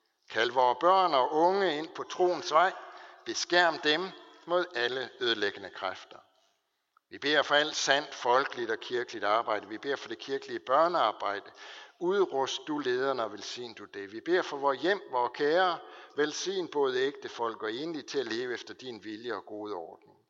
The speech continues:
Vi beder for alle, der er sat til at styre vort land,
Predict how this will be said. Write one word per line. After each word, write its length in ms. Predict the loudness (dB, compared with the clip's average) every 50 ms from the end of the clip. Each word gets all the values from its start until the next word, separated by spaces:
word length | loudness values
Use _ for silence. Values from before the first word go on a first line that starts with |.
| _ _ _ _ _ _ _ _ _ _ _
Vi 80 | -12
beder 200 | -4 0 0 2
for 100 | 4 6
alle, 240 | 6 6 6 4 4
der 80 | 4 4
er 40 | 2
sat 180 | 2 -2 -4
til 140 | 0 2 2
at 100 | 2 2
styre 460 | -2 -8 -8 -6 0 2 4 4 4
vort 200 | 4 0 2 4
land, 180 | 2 2 2